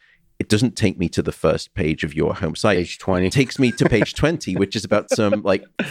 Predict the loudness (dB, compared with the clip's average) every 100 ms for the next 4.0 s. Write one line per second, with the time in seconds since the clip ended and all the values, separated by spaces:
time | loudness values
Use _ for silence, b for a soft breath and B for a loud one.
0 | -2 2 4 2 2 -2 0 -2 2 2
1 | 4 4 4 2 2 0 0 2 2 2
2 | 0 0 0 -2 -2 0 0 2 2 0
3 | -4 -2 0 0 -2 -2 2 2 2